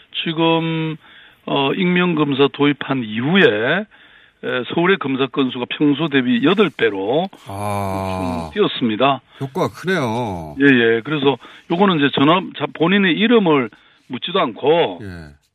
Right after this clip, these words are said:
Speaker 1: 본인이 원하면 그냥 그 보건소별 번호로 대체하고 전화번호만 확인되면 바로 검사를 받을 수 있습니다.
Speaker 2: 어, 여덟 배나 폭증했습니까?
Speaker 1: 예, 예.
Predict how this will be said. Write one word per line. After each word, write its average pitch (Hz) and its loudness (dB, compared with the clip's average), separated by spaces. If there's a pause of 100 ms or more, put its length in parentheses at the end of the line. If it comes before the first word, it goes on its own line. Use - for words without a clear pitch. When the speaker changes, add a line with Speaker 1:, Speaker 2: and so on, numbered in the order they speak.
(140)
Speaker 1:
본인이 123 -2
원하면 110 -2 (320)
그냥 131 -2
그 113 -2
보건소별 139 2
번호로 120 -4
대체하고 101 -2 (540)
전화번호만 156 2
확인되면 113 -6
바로 117 -6
검사를 104 -6
받을 101 -10
수 - -14 (140)
있습니다. - -10 (360)
Speaker 2:
어, 82 -8
여덟 131 2
배나 131 0
폭증했습니까? 101 -8 (560)
Speaker 1:
예, 123 2
예. 90 0